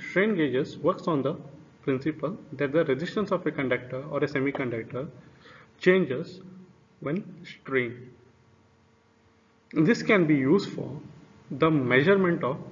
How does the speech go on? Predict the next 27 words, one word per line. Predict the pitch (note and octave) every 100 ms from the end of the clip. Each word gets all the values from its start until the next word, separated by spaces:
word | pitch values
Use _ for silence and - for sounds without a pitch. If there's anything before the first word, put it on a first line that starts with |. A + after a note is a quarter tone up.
| C3
displacement, | B2+ - D3 C#3 C#3 C3 F#3 - - - - - - - - -
force | C3 F#3+ - - - - -
and | D3 E3+ -
pressure. | - B2 - - - - - - _ - _ _ -
Okay, | B2+ E3 C#3 A#2 A2+
when | C3+ C3
we | C3+
use | C#3 D3
it | D#3+ - - - - - - D#3+
like | C3+ B2
a | C#3
displacement, | C#3 E3+ D#3+ E3+ D#3+
it | D#3
can | E3 D#3+
be | E3
when | D3+
you | D#3
apply, | D#3 D#3+
apply | D#3+ D#3+ D3+
pressure, | D#3 D#3 F#3+
the | D3+
distance | C3 C3 - D3+ C3 - - D#3+
or | D3
a | C#3+
variation | C3 C#3 E3+ E3+ E3
in | D3+ C#3+
the | G3+